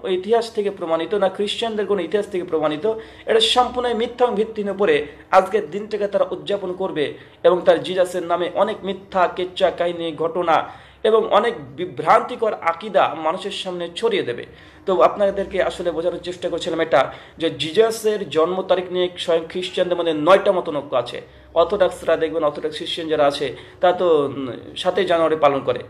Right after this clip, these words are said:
আর জেহোভা উইটনেস আছে, জেহোভা উইটনেস, তারা পরিষ্কারভাবে বলছে,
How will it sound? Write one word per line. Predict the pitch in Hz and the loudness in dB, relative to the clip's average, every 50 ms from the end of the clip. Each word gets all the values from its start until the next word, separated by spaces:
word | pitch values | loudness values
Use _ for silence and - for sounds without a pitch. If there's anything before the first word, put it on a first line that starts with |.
| - - - - - | -18 -20 -20 -6 0
আর | - 151 147 - | 2 2 2 2
জেহোভা | - - 160 190 208 240 247 247 247 | -2 -2 2 2 4 4 4 4 2
উইটনেস | 233 254 254 - 262 277 269 277 | 2 0 -4 -2 -2 0 0 0
আছে, | 233 202 - 160 160 196 | 0 -2 -2 -4 -4 -4
জেহোভা | 202 160 170 175 180 170 | -4 -4 -2 2 2 2
উইটনেস, | 170 180 180 185 165 180 220 - - | 2 0 -4 -2 -2 -2 -2 -2 0
তারা | - - 233 | 0 0 2
পরিষ্কারভাবে | 233 - 226 247 233 - - 247 240 214 233 220 202 | 2 0 0 0 0 0 2 2 4 4 4 2 2
বলছে, | 185 185 185 180 180 202 180 | 2 2 0 0 0 0 -4